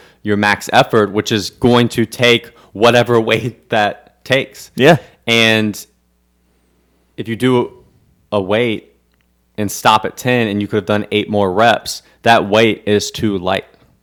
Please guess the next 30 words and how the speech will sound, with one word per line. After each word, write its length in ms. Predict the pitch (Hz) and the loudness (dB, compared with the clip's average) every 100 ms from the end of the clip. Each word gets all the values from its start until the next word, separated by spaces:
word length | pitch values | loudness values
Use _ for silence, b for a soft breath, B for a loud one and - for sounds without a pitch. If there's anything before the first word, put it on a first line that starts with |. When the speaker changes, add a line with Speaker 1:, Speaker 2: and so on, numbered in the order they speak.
| _ | _
Speaker 2:
Yeah. 220 | - 123 - _ - | -6 -6 -8 _ -2
Speaker 1:
Regardless 640 | 110 113 123 139 135 135 | 2 6 6 6 2 0
of 160 | 127 | -2
if 100 | 117 | -2
your 80 | 113 | -8
goal 360 | 107 110 110 110 | -4 -2 0 -2
is 100 | 104 | -4
to 100 | - | -8
lose 300 | 95 98 90 | -6 -6 -6
weight, 520 | 107 139 131 135 - b b | -2 0 0 -2 -8 b b
if 80 | - | -14
your 80 | 104 | -8
goal 320 | 107 98 98 | -4 -4 -4
is 140 | 95 - | -8 -10
to 100 | 92 | -8
gain 280 | 98 92 | -4 -4
muscle, 580 | 98 123 127 - 123 120 | -2 0 0 0 0 2
like, 400 | 113 101 98 - _ b b b - | 0 0 -2 -6 _ b b b -12
um, 680 | 104 95 90 87 87 95 101 | -6 -4 -4 -6 -8 -12 -16
if 100 | - | -12
your 100 | 98 | -4
goal 220 | 110 107 | 2 2
is 80 | 101 | 2
to 120 | - 101 | -4 -8
tone. 600 | - 117 113 113 113 110 | -2 0 2 0 -4 2
Speaker 2:
For, 300 | 160 143 - | 6 6 4
for, 320 | 147 139 127 | 4 6 6
I 140 | 120 | 6
would 140 | 139 139 | 4 4
say 440 | 135 120 113 110 | 4 4 2 -2